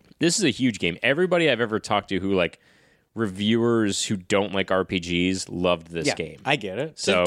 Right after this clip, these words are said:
Speaker 2: 'Cause to me, I'm like, "It's not really an R P G. It's a great story
Speaker 1: Yeah.
Speaker 2: that you, like, get to be in Tokyo with and
Speaker 1: And
Speaker 2: do
Speaker 1: it's
Speaker 2: cool
Speaker 1: just
Speaker 2: shit."
Speaker 1: crazy fucking art, and it's fun as hell.
Speaker 2: Yeah.
Speaker 1: Keith, are you ready for this Persona game?
Speaker 2: Let's do it.
Speaker 1: All right. Number one, a flashlight that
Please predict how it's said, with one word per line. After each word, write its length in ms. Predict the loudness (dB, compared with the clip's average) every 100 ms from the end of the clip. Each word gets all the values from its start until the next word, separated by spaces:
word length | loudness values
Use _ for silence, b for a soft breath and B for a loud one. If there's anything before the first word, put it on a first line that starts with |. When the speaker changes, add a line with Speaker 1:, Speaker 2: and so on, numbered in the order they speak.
| 2
Speaker 2:
'Cause 160 | 0
to 100 | 2
me, 160 | 2 4
I'm 80 | 4
like, 140 | 4
"It's 100 | 2
not 140 | 2 2
really 180 | 4 4
an 60 |
R 120 | 2
P 160 | 0 -2
G. 220 | 0 0
It's 100 | 0
a 40 | 2
great 260 | 2 0
story 540 | -2 2 4 6 6 4
Speaker 1:
Yeah. 60 |
Speaker 2:
that 180 | 2 0
you, 80 | 0
like, 220 | 0 0
get 160 | -2 -4
to 80 | -4
be 160 | -2
in 80 | -2
Tokyo 600 | 0 0 0 -2 0 0
with 340 | 0 -2 -2
and 100 | -2
Speaker 1:
And 80 | 0
Speaker 2:
do 20 |
Speaker 1:
it's 100 | 0
Speaker 2:
cool 120 | 0 -2
Speaker 1:
just 120 | -2
Speaker 2:
shit." 240 | -6 -8 -10
Speaker 1:
crazy 520 | -14 -2 0 0 0 -4
fucking 440 | -2 -2 -2 -6
art, 320 | 0 0 0
and 100 | -6
it's 120 | -10
fun 260 | -8 -6 -6
as 140 | -6
hell. 120 | -2 -2
Speaker 2:
Yeah. 120 | -2 _ _ _ _ b b b b b
Speaker 1:
Keith, 380 | -2 0 0 -4 -20 _
are 100 | -2
you 120 | 2 2
ready 140 | 2
for 120 | 0
this 100 | -2
Persona 400 | -2 -2 0 2
game? 280 | 2 0 0
Speaker 2:
Let's 160 | -2 0
do 160 | -2
it. 100 | -2 -6 0
Speaker 1:
All 60 | 2
right. 320 | 4 4 2 -2 b b b b -2
Number 300 | 0 2 2
one, 400 | 2 2 0 -6 _ -4
a 60 | -4
flashlight 760 | -4 -2 0 0 0 2 2
that 100 | 0